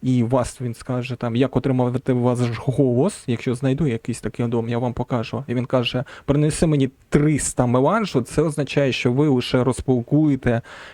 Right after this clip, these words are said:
якби, виконання цих завдань. Все, більш нічого. Так, давайте я зараз приклад приведу на домі Хурата. Бачите, тут вже закрито,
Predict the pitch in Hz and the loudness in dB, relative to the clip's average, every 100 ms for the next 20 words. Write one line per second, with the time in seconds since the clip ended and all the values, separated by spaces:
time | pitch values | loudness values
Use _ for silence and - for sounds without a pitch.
0 | - 127 123 120 120 120 - 131 131 120 | -2 0 2 2 2 2 2 2 2 0
1 | - 131 117 117 113 113 110 - _ - | -2 -2 0 -2 0 -2 -4 -14 _ -18
2 | - 113 104 110 120 160 - 143 - 113 | -6 -4 -4 0 0 0 -2 -2 -2 -6
3 | 135 - - - - - 151 110 170 151 | -8 -12 -18 -20 -20 -2 0 2 2 2
4 | 131 127 143 131 - - - 147 127 117 | 2 2 2 0 -2 0 0 2 0 0
5 | - 131 131 135 135 123 123 120 113 - | 0 2 0 2 2 2 2 2 -2 -4
6 | 117 117 135 131 117 - 139 113 113 175 | -2 0 2 2 0 0 2 2 0 -2
7 | 208 127 139 - - 131 120 - 131 107 | 0 0 0 -4 -4 -2 -2 0 0 0
8 | 151 - 113 110 143 | 0 0 -2 0 0